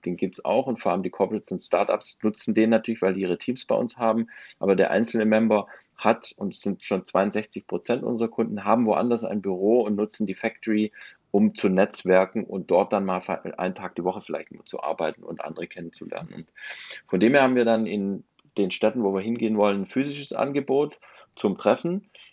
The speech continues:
und auch ein bisschen zum Arbeiten, zu kreativ sein. Wir bauen jetzt Studios in alle neuen Standorte mit ein, sodass eben auch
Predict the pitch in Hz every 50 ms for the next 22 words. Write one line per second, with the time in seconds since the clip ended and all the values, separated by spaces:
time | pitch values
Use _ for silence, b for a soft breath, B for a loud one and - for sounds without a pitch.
0 | B _ _ - 117 117 113 - - 110 113 - - 101 120 123 123 - 131 123
1 | - - 101 - - 101 113 120 131 127 123 113 - 104 - - 98 98 - -
2 | - 139 - - - 135 131 131 131 127 113 107 101 104 98 95 - - - -
3 | 95 101 104 101 95 - - - 120 139 135 127 123 120 - 117 117 98 98 117
4 | 117 113 113 107 107 110 - - 110 113 - 101 101 113 110 117 107 107 - -
5 | - 101 107 107 110 107 104 101 95 87 98 - - - 104 101 104 98 - 101
6 | 98 -